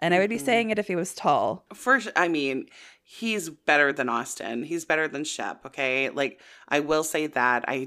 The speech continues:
Speaker 2: do think he has a bigger heart, but
Speaker 1: I don't
Speaker 2: it
Speaker 1: think
Speaker 2: was
Speaker 1: so.
Speaker 2: No?
Speaker 1: I don't think so, no. I did. I did.
Speaker 2: I mean, if, let's be frank, if he had the looks like the other two,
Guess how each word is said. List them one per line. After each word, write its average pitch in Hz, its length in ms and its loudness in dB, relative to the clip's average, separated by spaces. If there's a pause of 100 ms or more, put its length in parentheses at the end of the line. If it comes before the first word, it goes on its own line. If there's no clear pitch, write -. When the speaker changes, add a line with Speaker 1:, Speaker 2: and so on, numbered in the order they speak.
Speaker 2:
do 156 300 0
think 143 300 -4
he 139 100 -8
has 139 180 -6
a 131 80 -4
bigger 131 440 -4
heart, 131 520 -4 (340)
but - 100 0
Speaker 1:
I 131 160 6
don't 311 220 2
Speaker 2:
it - 140 6
Speaker 1:
think 415 120 -2
Speaker 2:
was 339 120 2
Speaker 1:
so. 185 520 4
Speaker 2:
No? 202 340 2
Speaker 1:
I 240 40 4
don't 370 380 4
think 370 120 -8
so, 220 280 0
no. 180 320 0
I 196 140 2
did. 196 500 4 (360)
I 175 100 4
did. 165 540 0 (340)
Speaker 2:
I 208 100 6
mean, 226 200 4
if, 208 320 2 (220)
let's - 360 2
be 302 180 2
frank, 311 580 -2
if - 180 -6
he 143 80 -4
had 156 220 -2
the 226 100 -4
looks 247 520 -2 (180)
like 143 260 -4
the 208 100 0
other 208 180 0
two, 170 340 2